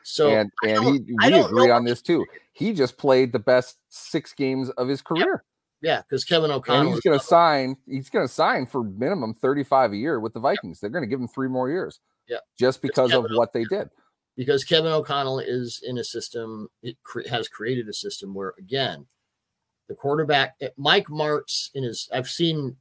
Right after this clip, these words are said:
Speaker 1: old Mike Martz, like, Greatest Show on Turf playbooks. And he would tell his receivers to present a favorable picture to the quarterback. I always love that term.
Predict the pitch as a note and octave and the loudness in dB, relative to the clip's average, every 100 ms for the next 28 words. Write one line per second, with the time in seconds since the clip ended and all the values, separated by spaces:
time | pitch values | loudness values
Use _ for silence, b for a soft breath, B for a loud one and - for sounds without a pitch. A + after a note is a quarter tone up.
0 | _ _ - C3 C3 C3 B2 A#2 B2 A#2 | _ _ -2 0 0 0 -4 -4 -6 -6
1 | A2+ A2+ - A2+ A2+ - A2 G#2 G2 F2+ | -4 -8 -6 -4 -4 -6 -8 -8 -10 -12
2 | - F2+ D2 - - _ _ _ _ _ | -12 -10 -10 -12 -14 _ _ _ _ _
3 | B B B B _ - C3 C3 B2+ C#3 | B B B B _ -2 0 0 -2 -4
4 | C3+ C3 D3 C#3 C#3 - _ A#2+ B2 - | -4 -2 -2 -2 -4 -10 _ -6 -2 -2
5 | D#3 C3 A#2 - C3 C3 B2+ A2+ B2+ A2+ | -2 -4 -6 -6 -14 -8 -6 -4 -6 -6
6 | - B2+ B2 A#2+ G#2+ F2+ G#2 - F#2+ F2 | -6 -4 -4 -6 -8 -10 -12 -12 -14 -14
7 | E2 F2+ D2 - - _ _ _ _ - | -10 -10 -10 -14 -20 _ _ _ _ -2
8 | E3+ G3+ E3 D#3 B2+ - - C#3 C#3+ D3+ | 6 6 6 0 -2 -4 -4 -4 -4 -6